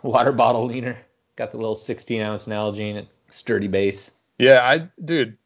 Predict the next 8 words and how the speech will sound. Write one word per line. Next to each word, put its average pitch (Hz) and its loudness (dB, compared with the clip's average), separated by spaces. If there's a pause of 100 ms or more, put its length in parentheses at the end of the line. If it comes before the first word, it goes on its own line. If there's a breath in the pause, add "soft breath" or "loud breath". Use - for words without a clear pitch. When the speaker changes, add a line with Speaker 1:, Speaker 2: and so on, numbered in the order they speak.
(180)
Speaker 2:
here's 180 -2
a 156 -4
product 147 2
idea 113 -4 (320)
for 113 -2
anybody 117 -4
who's, 113 -10
um, 104 -4